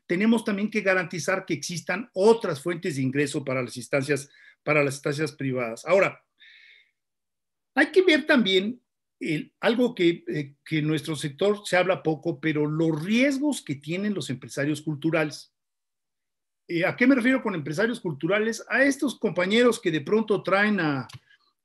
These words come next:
Billy Joel, ¿no? Y rentan un estadio y entran treinta mil personas y sacan un dineral.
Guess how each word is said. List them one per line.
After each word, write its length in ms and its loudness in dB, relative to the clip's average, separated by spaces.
Billy 320 6
Joel, 560 4
¿no? 260 -4
Y 80 -6
rentan 560 0
un 160 -2
estadio 720 4
y 380 -4
entran 320 0
treinta 340 0
mil 220 0
personas 680 4
y 80 -12
sacan 360 2
un 100 6
dineral. 600 4